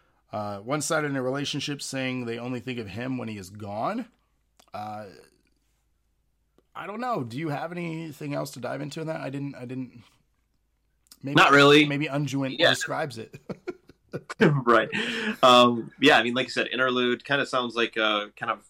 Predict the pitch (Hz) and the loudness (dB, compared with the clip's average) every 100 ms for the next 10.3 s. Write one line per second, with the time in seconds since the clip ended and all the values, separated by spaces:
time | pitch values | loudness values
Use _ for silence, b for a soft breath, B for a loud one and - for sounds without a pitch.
0 | _ _ - 113 104 104 107 110 - - | _ _ -6 -2 -2 0 4 6 4 0
1 | - - 104 104 107 104 - 98 101 B | 2 2 0 2 2 4 2 0 -4 B
2 | B B B 104 98 - - _ - 101 | B B B 4 4 2 -18 _ 2 2
3 | - - 202 - - 127 110 104 107 104 | 2 2 4 4 6 4 4 4 4 4
4 | - _ 110 104 - 123 123 123 123 117 | 0 _ 0 0 0 -2 4 4 6 6
5 | 110 120 117 117 110 110 104 143 127 120 | 6 6 6 6 6 4 6 8 8 6
6 | - - _ _ _ - 127 - 120 107 | 2 -18 _ _ _ 2 2 4 0 0
7 | 113 185 233 - 160 156 143 127 127 120 | 0 2 2 2 4 6 6 8 8 6
8 | 120 b b _ _ 120 120 120 120 120 | 2 b b _ _ -2 6 8 8 4
9 | 120 120 - 117 117 113 107 90 - 117 | 0 -6 -2 4 6 6 4 -2 0 2
10 | 113 104 | 4 2